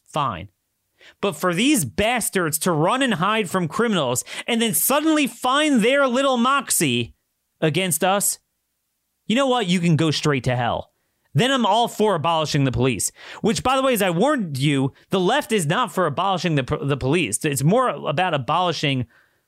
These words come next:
um, deterrent against crime, incarceration, things like that. Certain things police can do to certain people.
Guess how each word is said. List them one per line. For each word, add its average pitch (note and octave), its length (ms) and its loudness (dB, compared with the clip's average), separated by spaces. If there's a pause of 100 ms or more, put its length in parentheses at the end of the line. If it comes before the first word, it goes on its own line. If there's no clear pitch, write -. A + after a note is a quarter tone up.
(240)
um, A#2+ 520 -2 (500)
deterrent D3+ 420 0
against C3 300 -2
crime, F3+ 540 -2 (1400)
incarceration, D#3+ 800 0
things D#3 180 0
like B2+ 140 0
that. E3 380 -2 (1200)
Certain F#3+ 300 -2
things E3+ 240 -2
police E3+ 320 0
can D3 160 0
do E3+ 120 2
to C#3+ 100 0
certain C3 260 -2
people. F3+ 460 -4